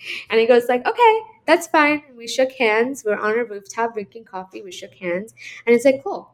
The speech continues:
You can let your school know that you will be attending in fall." And this was in May.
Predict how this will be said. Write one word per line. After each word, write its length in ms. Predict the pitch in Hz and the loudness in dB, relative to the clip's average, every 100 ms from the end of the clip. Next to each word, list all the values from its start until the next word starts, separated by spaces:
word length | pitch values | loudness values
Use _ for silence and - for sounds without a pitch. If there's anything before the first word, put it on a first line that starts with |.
| - | -4
You 120 | 254 | -2
can 160 | 254 262 | 0 0
let 200 | 247 - | 2 2
your 400 | 240 233 226 - | 2 2 0 -6
school 420 | - - 220 226 | -12 -12 -8 -10
know 260 | 240 180 202 | -4 -2 -2
that 120 | 247 208 | -4 -8
you 100 | 202 | -8
will 100 | 185 | -6
be 100 | 226 | -6
attending 400 | 226 175 165 190 | -8 -12 -10 -10
in 120 | 208 | -10
fall." 380 | - 277 170 - | -14 -16 -16 -8
And 180 | - 180 | -4 -2
this 140 | 185 185 | -2 -4
was 160 | 196 | -6
in 220 | 196 190 | -4 -4
May. 320 | 175 - - | -4 -6 -8